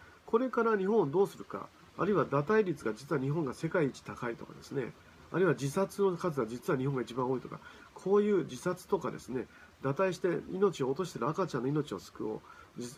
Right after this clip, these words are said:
悲しくて自殺しちゃう状況に追い込まれている人たちを一人でも救おう。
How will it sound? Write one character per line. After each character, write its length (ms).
悲 160
し 100
く 120
て 60
自 140
殺 220
し 80
ち 60
ゃ 60
う 180
状 120
況 120
に 60
追 120
い 20
込 140
ま 80
れ 80
て 80
い 20
る 140
人 200
た 120
ち 120
を 120
一 120
人 180
で 60
も 120
救 280
お 60
う。 60